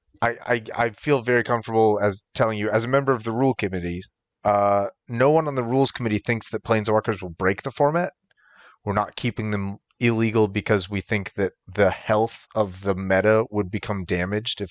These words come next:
these things got into the card pool. We're doing it strictly because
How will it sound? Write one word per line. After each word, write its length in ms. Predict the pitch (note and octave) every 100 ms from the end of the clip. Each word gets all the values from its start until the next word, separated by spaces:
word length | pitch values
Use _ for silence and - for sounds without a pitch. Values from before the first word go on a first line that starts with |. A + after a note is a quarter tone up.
| -
these 180 | G2 -
things 300 | G2 F#2+ - _ B2 G#2
got 280 | A2 F2 - -
into 220 | G2 F#2+
the 80 | F#2+
card 240 | F#2+ G2+
pool. 240 | C#3 C#3 D3 _ - - - - - - _
We're 140 | G#2+ G2+
doing 200 | A#2 G#2+
it 120 | G#2+
strictly 540 | - - C#3 - B2+
because 680 | A2 A2+ - A#2 A2 F#2+ -